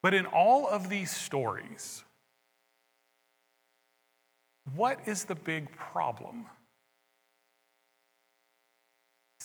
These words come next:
Sin. Sin is the problem that we have to deal with, or that God had to deal with.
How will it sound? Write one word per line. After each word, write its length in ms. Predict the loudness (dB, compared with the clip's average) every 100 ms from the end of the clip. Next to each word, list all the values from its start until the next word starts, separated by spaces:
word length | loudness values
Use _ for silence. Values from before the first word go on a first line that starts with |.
| _ -12
Sin. 600 | -4 -4 -4 -10 -14 -20 -20 _ _ _ _ _ _ _ _ _ _ _ _ _ _
Sin 560 | -4 -2 2 4 6 2
is 280 | 2 0 0
the 100 | -2
problem 600 | 0 4 4 4 0 -2
that 140 | -2
we 140 | -2 0
have 440 | 4 4 4 -4
to 100 | -6
deal 280 | -2 0 0
with, 160 | -2 2
or 140 | 2
that 160 | 2 2
God 260 | 4 4
had 320 | 4 2 2 0
to 100 | -4
deal 280 | -4 -2
with. 340 | -2 -4 -8